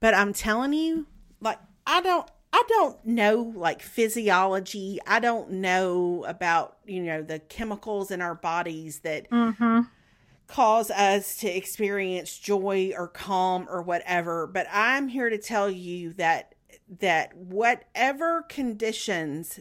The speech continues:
Speaker 1: this particular point in, in history, this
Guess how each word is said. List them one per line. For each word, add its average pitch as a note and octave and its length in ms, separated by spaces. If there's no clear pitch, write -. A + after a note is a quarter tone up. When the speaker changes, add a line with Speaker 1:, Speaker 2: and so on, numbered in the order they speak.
Speaker 1:
this A3+ 200
particular A3+ 680
point G#3+ 500
in, F#3 280
in G3 160
history, F#3 600
this E3+ 280